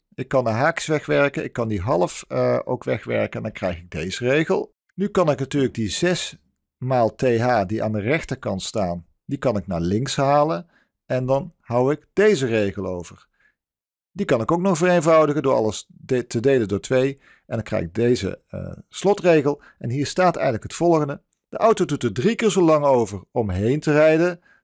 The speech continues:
dan dat hij erover doet om terug te rijden. Nu zijn we al bijna met het antwoord. We gaan eens even kijken wat we met die informatie kunnen.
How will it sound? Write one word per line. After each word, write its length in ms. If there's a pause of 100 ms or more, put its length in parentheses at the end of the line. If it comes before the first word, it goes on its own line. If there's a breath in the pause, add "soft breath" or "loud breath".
dan 180
dat 200
hij 80
erover 320
doet 140
om 100
terug 240
te 100
rijden. 340 (180)
Nu 120
zijn 180
we 60
al 60
bijna 240
met 160
het 80
antwoord. 540
We 140
gaan 180
eens 100
even 240
kijken 300
wat 140
we 80
met 220
die 180
informatie 580
kunnen. 360